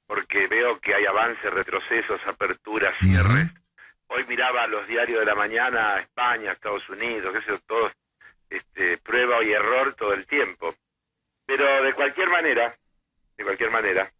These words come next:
Speaker 1: como para no escaparse a la, no, no creas que me quiero escapar a la pregunta,
Speaker 2: <laughs> Todo bien.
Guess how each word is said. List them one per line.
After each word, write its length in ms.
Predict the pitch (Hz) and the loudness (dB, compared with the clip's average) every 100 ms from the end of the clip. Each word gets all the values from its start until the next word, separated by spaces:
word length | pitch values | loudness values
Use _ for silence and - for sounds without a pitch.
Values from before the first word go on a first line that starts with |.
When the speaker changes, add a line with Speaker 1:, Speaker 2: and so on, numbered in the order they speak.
| _ _ _ _ _ _ _ _ _ _ _ _ | _ _ _ _ _ _ _ _ _ _ _ _
Speaker 1:
como 180 | 98 95 | -8 -6
para 280 | 101 90 95 | -2 0 0
no 120 | 113 | -2
escaparse 680 | - 101 - 123 113 113 | -2 -4 0 -2 -2 -2
a 40 | 101 | 0
la, 400 | 92 87 80 - _ _ _ _ _ _ _ _ _ _ | 2 2 0 -4 _ _ _ _ _ _ _ _ _ _
no, 60 | - - _ _ _ | -20 -20 _ _ _
no 60 | 92 | -14
creas 180 | 107 113 | -4 -4
que 60 | 101 | -4
me 140 | 92 | -6
quiero 140 | 110 | -4
escapar 420 | 104 101 - 113 110 | -2 -4 -2 0 2
a 140 | 104 | 2
la 60 | 95 | -2
pregunta, 600 | - 113 107 85 98 101 | -4 -4 -4 -6 -4 2
Speaker 2:
<laughs> 400 | 123 117 101 - | 2 2 -2 -6
Todo 260 | 90 - | -10 -10
bien. 140 | - | -16